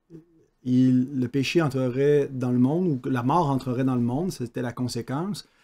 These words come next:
Euh, et donc,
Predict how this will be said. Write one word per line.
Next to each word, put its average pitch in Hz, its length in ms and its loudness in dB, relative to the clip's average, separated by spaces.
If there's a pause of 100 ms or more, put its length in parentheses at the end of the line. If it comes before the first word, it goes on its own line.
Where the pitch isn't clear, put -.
(320)
Euh, 120 440 -2 (1120)
et 135 160 0
donc, 147 400 2